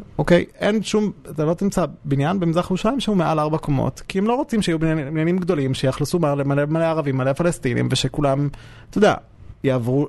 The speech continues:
לצד השני, או זה. אני מכיר הרבה, הרבה פלסטינים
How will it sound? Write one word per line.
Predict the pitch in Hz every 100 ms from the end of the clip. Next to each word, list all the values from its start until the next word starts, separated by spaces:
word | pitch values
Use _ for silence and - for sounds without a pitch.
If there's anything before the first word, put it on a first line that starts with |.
| -
לצד | 127 - 135
השני, | 135 196 240 185
או | 127 131 131 131
זה. | 151 165 - - - - - -
אני | 151
מכיר | 156 - 262 208
הרבה, | 185 214 294
הרבה | 254 214 220
פלסטינים | 202 175 - 147 139 156